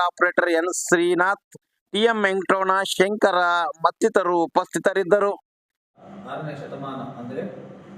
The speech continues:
Speaker 2: ಸಾವಿರದ ಐನೂರ ಒಂಬತ್ತರಲ್ಲಿ ನಮ್ಮ ಹಾವೇರಿ ಜಿಲ್ಲೆಯ, ಕರ್ನಾಟಕ ರಾಜ್ಯದ ಹಾವೇರಿ ಜಿಲ್ಲೆಯ ಶಿಗ್ಗಾಂವ್ ತಾಲೂಕಿನ ಬಾಡ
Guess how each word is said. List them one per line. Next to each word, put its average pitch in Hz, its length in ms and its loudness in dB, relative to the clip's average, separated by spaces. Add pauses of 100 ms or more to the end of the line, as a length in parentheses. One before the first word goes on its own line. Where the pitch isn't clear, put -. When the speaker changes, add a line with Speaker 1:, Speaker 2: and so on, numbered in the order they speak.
(120)
Speaker 2:
ಸಾವಿರದ 135 400 -10
ಐನೂರ 160 240 -8
ಒಂಬತ್ತರಲ್ಲಿ 127 680 -10 (800)
ನಮ್ಮ 135 200 -14 (840)
ಹಾವೇರಿ 156 400 -6
ಜಿಲ್ಲೆಯ, 143 400 -12 (380)
ಕರ್ನಾಟಕ 156 460 -12
ರಾಜ್ಯದ 135 260 -14
ಹಾವೇರಿ 139 500 -12
ಜಿಲ್ಲೆಯ 139 400 -12 (840)
ಶಿಗ್ಗಾಂವ್ 156 600 -6
ತಾಲೂಕಿನ 139 440 -14 (720)
ಬಾಡ 170 220 -8